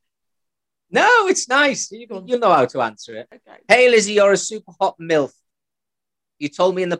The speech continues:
Speaker 1: past that you shave your, what is it, your, hang on, let me have a look at that. I can't even read it.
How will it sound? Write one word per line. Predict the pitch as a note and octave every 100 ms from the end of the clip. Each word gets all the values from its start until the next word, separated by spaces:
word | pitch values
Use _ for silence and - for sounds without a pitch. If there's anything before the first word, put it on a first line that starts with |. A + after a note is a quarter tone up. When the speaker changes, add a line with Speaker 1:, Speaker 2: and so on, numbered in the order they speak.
| -
Speaker 1:
past | F3 C#3+ -
that | C3+ -
you | C3+
shave | - D#3+ D3 C3
your, | C#3 C3+ C#3 _ _ _ _ _ _ _ _ _ _
what | -
is | A#2+
it, | C3 -
your, | C3 B2+ - _ _ _ _ _ _ D#3
hang | C#3+
on, | G#2+
let | G#2+
me | B2
have | A2
a |
look | G#2 -
at | G2
that. | F#2+ - _ _ _ _ _
I | -
can't | - E3+
even | A2 G#2
read | A#2 B2+ A2
it. | G2